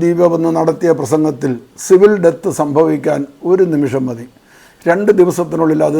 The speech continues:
നിങ്ങൾ അറിയും എന്ന് പല്ലിറുമ്മി മുഖം വലിച്ചു മുറുക്കി വല്ലാത്തൊരു പകയോടെ പറയുന്നത് രണ്ടു വട്ടമാണ്. ആ വാക്കുകൊണ്ട് എന്താണ് അവർ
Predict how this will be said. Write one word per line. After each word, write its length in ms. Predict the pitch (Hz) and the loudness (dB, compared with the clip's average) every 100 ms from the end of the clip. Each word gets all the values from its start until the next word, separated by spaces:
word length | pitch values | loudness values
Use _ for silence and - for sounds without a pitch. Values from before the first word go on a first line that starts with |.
| 151 | -2
നിങ്ങൾ 240 | 147 151 147 - | -2 -4 -4 -2
അറിയും 320 | 160 220 151 113 - _ 147 | -2 0 0 -2 -10 _ -2
എന്ന് 240 | 143 151 175 - - - _ - | 0 2 0 -2 -18 -20 _ -4
പല്ലിറുമ്മി 680 | 143 165 185 180 165 165 185 269 - 175 | -2 2 4 4 4 0 -2 -4 -8 -4
മുഖം 240 | 143 165 175 170 | -2 -2 0 0
വലിച്ചു 300 | 180 175 175 | 0 0 -2
മുറുക്കി 320 | 160 139 - 127 - - 160 | -2 -2 -4 -6 -10 -6 0
വല്ലാത്തൊരു 640 | 147 160 190 202 196 175 135 - | 2 2 2 0 -2 -2 -4 -2
പകയോടെ 500 | 156 165 175 175 170 139 | 0 2 0 0 -2 -2
പറയുന്നത് 440 | 156 151 151 143 143 135 | -2 -2 -2 -2 -2 -2
രണ്ടു 240 | 139 151 147 | -4 -4 -6
വട്ടമാണ്. 440 | 110 135 117 107 _ _ _ _ _ _ _ _ - | -6 -8 -8 -12 _ _ _ _ _ _ _ _ -4
ആ 80 | 131 139 | -2 2
വാക്കുകൊണ്ട് 560 | 147 156 165 160 147 147 - 156 143 | 0 -2 -2 -2 -2 -4 -6 -6 -4
എന്താണ് 380 | 165 170 165 | -2 -2 0
അവർ 120 | 160 | 0